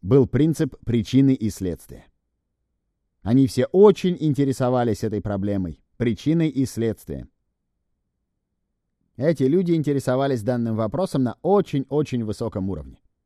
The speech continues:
Они интересовались причиной как неподвижным перводвигателем, или что там было, и следствием как всей Вселенной. Причина и следствие.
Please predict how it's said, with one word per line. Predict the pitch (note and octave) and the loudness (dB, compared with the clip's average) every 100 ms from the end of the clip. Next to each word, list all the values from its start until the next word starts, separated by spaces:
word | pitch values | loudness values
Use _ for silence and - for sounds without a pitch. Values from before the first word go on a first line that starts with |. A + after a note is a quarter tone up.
| _ _ _ _ _ | _ _ _ _ _
Они | G2+ A2+ | -4 -2
интересовались | A#2 A2+ G#2+ A2+ A#2 G#2+ | 0 -2 -4 -4 -2 -2
причиной | - G2 F2 D3 F#3 F#3 - - _ _ | -4 -8 -4 0 2 2 -2 -12 _ _
как | - C3 B2 | 2 4 6
неподвижным | C3 C3 A#2 G#2+ E3 C3+ C#3+ | 6 6 4 4 4 4 4
перводвигателем, | A#2 B2 B2+ G2+ G#2 G2+ F2 D#2 B1 - _ _ - | 4 2 2 2 0 -2 -4 -8 -12 -18 _ _ -12
или | F2+ | -10
что | F#2 F#2+ | -8 -10
там | D2+ C#2+ | -12 -14
было, | B1 - _ _ _ _ _ _ _ _ _ _ | -16 -20 _ _ _ _ _ _ _ _ _ _
и | B2 | -6
следствием | - C3 F#3+ G3 - A2+ F#2 | -2 2 2 0 -2 -2 -2
как | G2+ - | -6 -8
всей | - B2+ C3+ | -6 0 0
Вселенной. | B2+ A#2+ G#2 F2 D2 - _ _ _ _ _ _ _ _ _ _ _ _ _ | 0 -4 -4 -4 -8 -14 _ _ _ _ _ _ _ _ _ _ _ _ _
Причина | - D#2+ G3 A3+ G#3+ | -16 -6 0 0 0
и | G3 | -2
следствие. | - D#3 C#3 - D#2 A1+ | -2 0 -2 -4 -16 -16